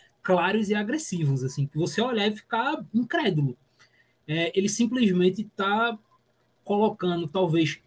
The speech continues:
seus dois principais jogadores em termos de fase em contextos que eles não são bons.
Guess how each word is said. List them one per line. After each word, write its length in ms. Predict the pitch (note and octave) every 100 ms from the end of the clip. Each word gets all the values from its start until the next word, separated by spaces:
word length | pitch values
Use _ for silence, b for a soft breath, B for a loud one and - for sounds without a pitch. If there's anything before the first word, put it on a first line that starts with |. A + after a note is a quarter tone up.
| _ _
seus 240 | - D#3
dois 240 | D3 G3+ G#3+
principais 440 | B3 G#3+ G#3+ F#3
jogadores 480 | F#3 E3+ D#3+ D#3+ D#3
em 100 | F3+
termos 460 | - F#3 F#3+ F#3
de 100 | E3
fase 640 | D3+ - D3 G#3 A#3+ F3+ C#3+ b b
em 100 | G#3+
contextos 560 | - D#4 - A#3 - -
que 80 | D4+
eles 180 | D4+
não 140 | C#4 C4+
são 200 | F4+ G4+
bons. 440 | F#4+ F#3 D3+ D3+